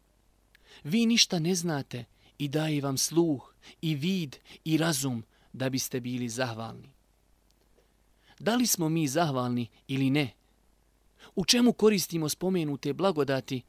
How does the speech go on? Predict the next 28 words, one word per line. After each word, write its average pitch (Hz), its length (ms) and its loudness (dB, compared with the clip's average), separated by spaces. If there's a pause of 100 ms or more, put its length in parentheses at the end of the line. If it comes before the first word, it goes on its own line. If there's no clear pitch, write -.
(140)
Allah 147 420 0
subhanahu 147 540 -2
wa 131 220 -4
ta'ala 147 260 -2
prema 127 280 -6
nama? 143 280 -4 (880)
Kako 190 300 0
koristimo 151 640 -2 (120)
blagodat 143 560 0
vida? 127 440 -4 (680)
Da 147 160 0
li 165 120 0
tako 147 480 -4 (200)
što - 220 2
gledamo 160 420 2
porno 156 380 0
filmove, 139 520 -2 (540)
razgoličene 180 760 0
žene 190 280 2
na 156 100 -2
našim 165 380 2
ulicama, 143 540 -2 (380)
čitamo 151 540 0 (180)
porno 185 300 8
literaturu? 139 760 -2 (760)
Ili 143 200 0
koristimo 147 580 -2
naše 151 280 0